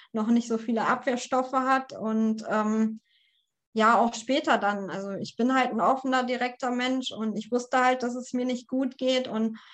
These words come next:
ich hab dann halt auch, ähm, kein Geheimnis draus gemacht und das auch kommuniziert, mir geht's nicht gut.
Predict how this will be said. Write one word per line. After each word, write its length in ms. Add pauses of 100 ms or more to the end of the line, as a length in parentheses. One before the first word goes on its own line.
(120)
ich 180
hab 180
dann 180
halt 220
auch, 320 (140)
ähm, 600
kein 200
Geheimnis 440
draus 300
gemacht 360
und 120
das 140
auch 180
kommuniziert, 680
mir 120
geht's 360
nicht 260
gut. 320